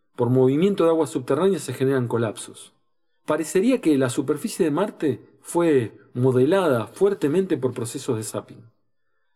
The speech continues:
Como no se puede ir a Marte a observar, solamente tenemos imágenes de satélites que orbitan Marte, hay grupos de investigación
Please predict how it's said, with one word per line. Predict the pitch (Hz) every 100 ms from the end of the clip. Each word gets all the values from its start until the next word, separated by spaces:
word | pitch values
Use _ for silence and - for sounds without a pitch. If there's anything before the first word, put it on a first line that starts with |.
| _
Como | - 143
no | 214
se | 165
puede | 196 175
ir | 127
a |
Marte | 123 143 120 110 101 - -
a |
observar, | 113 - 117 127 120 - _ _ _
solamente | - 135 123 135 120
tenemos | 113 127 117
imágenes | 113 135 127 107 113 -
de | 127
satélites | - 98 131 113 -
que | -
orbitan | 101 117 123 113
Marte, | 135 107 - 127 - _ _ _ -
hay | 175
grupos | 202 226 170
de |
investigación | 151 131 135 135 123 190 147 107 117